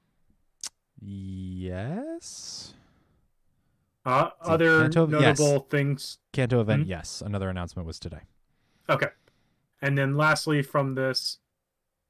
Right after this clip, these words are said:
Speaker 2: is the weekly one coin bundles, February first. And hopefully you collected these already because they do not stack and they do not stay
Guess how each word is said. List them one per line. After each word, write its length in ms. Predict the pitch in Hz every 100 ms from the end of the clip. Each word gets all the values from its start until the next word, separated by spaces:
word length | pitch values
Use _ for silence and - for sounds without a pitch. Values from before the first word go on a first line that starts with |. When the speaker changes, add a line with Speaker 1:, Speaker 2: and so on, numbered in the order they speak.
| _ _ -
Speaker 2:
is 760 | 135 131 127 127 127 127 - 165
the 100 | 147
weekly 340 | 135 170 170 165
one 200 | 151 143
coin 300 | 151 139 123
bundles, 600 | 131 151 170 196 202 - _ _ _ _ _ _ _ _
February 400 | 160 151 165 156
first. 360 | 143 160 151 151
And 60 |
hopefully 300 | 156 185 196
you 100 | 175
collected 380 | 147 151 151 -
these 180 | 143 139
already 360 | 135 123 135 135
because 360 | 131 127 113
they 140 | 127 123
do 140 | 127
not 280 | 135 143 143
stack 380 | - 147 143 135
and 100 | 120
they 80 |
do 160 | 117 127
not 240 | 139 139
stay 540 | - - 131 127 127